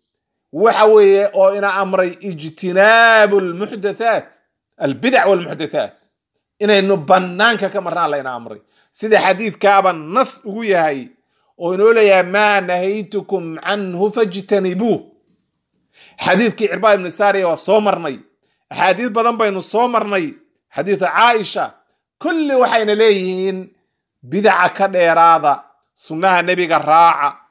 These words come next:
Taasaad ku badbaadaysaane. Marka saddexdaa qayboodba ayuu xadiidku inagu baraarujinayaa. Waxa la wixii inaga nahiyey inaan bannaan ka marno, wixii layna amray awooddeenna inaan la nimaadno, oo aynu hakran, oo gaayatul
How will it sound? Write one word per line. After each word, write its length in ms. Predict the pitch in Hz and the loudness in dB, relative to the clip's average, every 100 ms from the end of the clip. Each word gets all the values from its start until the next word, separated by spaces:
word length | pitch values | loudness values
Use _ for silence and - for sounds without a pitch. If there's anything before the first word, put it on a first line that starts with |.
| _ _ | _ _
Taasaad 320 | 160 202 196 170 | -2 -2 -2 -8
ku 80 | 175 | -8
badbaadaysaane. 760 | 143 135 127 110 - 107 85 _ _ _ _ _ _ _ _ _ _ _ _ - - | -8 -4 -4 -6 -14 -14 -16 _ _ _ _ _ _ _ _ _ _ _ _ -20 -8
Marka 220 | - 190 202 | -2 2 2
saddexdaa 540 | - 247 226 214 190 180 | 2 2 2 4 2 2
qayboodba 680 | 185 170 214 226 170 156 113 - _ _ _ _ | 0 0 0 -2 -2 -2 -2 -6 _ _ _ _
ayuu 180 | 160 208 | -4 0
xadiidku 340 | 190 196 196 196 | 0 0 -2 -4
inagu 200 | 175 175 | -6 -2
baraarujinayaa. 800 | 170 160 143 135 147 123 98 - _ _ _ _ | 2 2 2 -4 -12 -10 -12 -16 _ _ _ _
Waxa 160 | 170 202 | 0 4
la 100 | 208 | 6
wixii 160 | 214 220 | 4 2
inaga 280 | 214 208 214 | -2 -2 -2
nahiyey 260 | 208 202 | -2 0
inaan 160 | 214 196 | 0 -2
bannaan 220 | 208 214 | -2 -2
ka 100 | 196 | -2
marno, 300 | 220 208 226 240 - _ _ _ _ | 0 0 0 -6 -12 _ _ _ _
wixii 280 | 147 220 233 | -2 0 2
layna 260 | 214 208 208 196 | 4 4 2 0
amray 260 | 190 214 190 | 0 -2 0
awooddeenna 540 | 185 214 202 214 208 | 2 2 2 0 0
inaan 200 | 214 196 | 0 2
la 100 | 208 | 2
nimaadno, 520 | 226 226 220 220 240 247 240 _ _ - | 0 2 2 2 -2 -6 -8 _ _ 0
oo 80 | 175 | 2
aynu 180 | 196 185 | 2 2
hakran, 420 | 190 196 220 233 220 _ _ _ _ _ _ | 2 2 2 0 -6 _ _ _ _ _ _
oo 160 | 160 170 | 0 2
gaayatul 800 | 175 208 226 220 208 208 190 185 | 4 4 6 2 0 -6 -6 -8